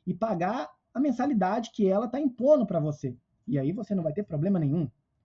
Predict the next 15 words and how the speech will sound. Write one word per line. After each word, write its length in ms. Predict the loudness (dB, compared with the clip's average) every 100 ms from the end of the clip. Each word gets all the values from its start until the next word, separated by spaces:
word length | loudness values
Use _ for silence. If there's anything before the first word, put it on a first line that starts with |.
| -20
ok? 320 | -2 0 0 -4
Mas 160 | -2 0
entenda 260 | 0 0
uma 100 | 0
coisa: 240 | 0 0 2
a 40 |
mensalidade 520 | 0 -2 -2 0 0
vai 100 | 2
bater 220 | 2 0 -2
na 80 |
sua 140 | -2 -4
porta 280 | -4 -6 -4
todos 280 | -2 -2 -2
os 100 | 0
meses, 420 | 2 0 -2